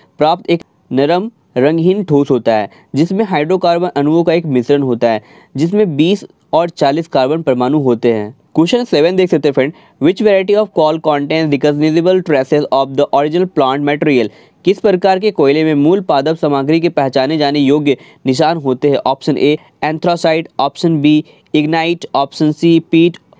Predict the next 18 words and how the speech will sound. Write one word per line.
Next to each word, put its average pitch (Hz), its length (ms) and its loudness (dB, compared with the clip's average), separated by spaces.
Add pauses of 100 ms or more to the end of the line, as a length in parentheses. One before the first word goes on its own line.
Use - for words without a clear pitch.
(260)
ऑप्शन 170 400 0
डी 160 240 2
bitumen। 131 540 -2 (340)
तो 151 60 2
इसका 156 180 0
राइट 160 200 0
आंसर 202 220 -2
हो 196 140 2
जाएगा 190 200 2
ऑप्शन 170 360 0
सी 175 200 0
फ्रेंड, 180 220 0 (120)
पीट 165 220 2
इसका 160 220 0
राइट 139 220 0
आंसर 135 200 -6
हो 120 120 2
जाएगा। 107 380 -2